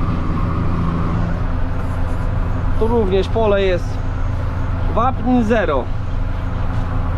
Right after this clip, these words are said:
Bo nie wiem, czy pamiętacie, jak to była, były buraki w poprzednim sezonie. I tam było wapno z cukrowni wysypane gdzieś mniej więcej w tamtym punkcie, coś pamiętam.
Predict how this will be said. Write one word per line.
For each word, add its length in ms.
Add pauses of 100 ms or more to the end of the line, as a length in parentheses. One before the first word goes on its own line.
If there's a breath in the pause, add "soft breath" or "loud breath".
Bo 80
nie 160
wiem, 140
czy 140
pamiętacie, 520
jak 100
to 80
była, 240 (920)
były 240
buraki 640 (2500)
w 240
poprzednim 540
sezonie. 560 (640 loud breath)
I 40
tam 200
było 240
wapno 320
z 40
cukrowni 480
wysypane 520
gdzieś 180
mniej 120
więcej 260
w 40
tamtym 280
punkcie, 500 (160)
coś 100
pamiętam. 640